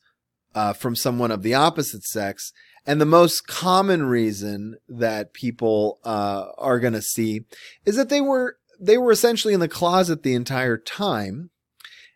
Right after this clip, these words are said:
And, uh, once they separate or divorce,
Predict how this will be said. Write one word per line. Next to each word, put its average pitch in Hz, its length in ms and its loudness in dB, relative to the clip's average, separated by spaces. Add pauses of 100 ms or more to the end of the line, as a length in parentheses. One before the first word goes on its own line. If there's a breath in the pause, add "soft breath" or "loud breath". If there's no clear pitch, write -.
(140)
And, 120 760 0
uh, 117 520 6 (1000)
once 165 560 2
they 170 180 4
separate 131 840 2 (880)
or 127 160 2
divorce, 117 920 2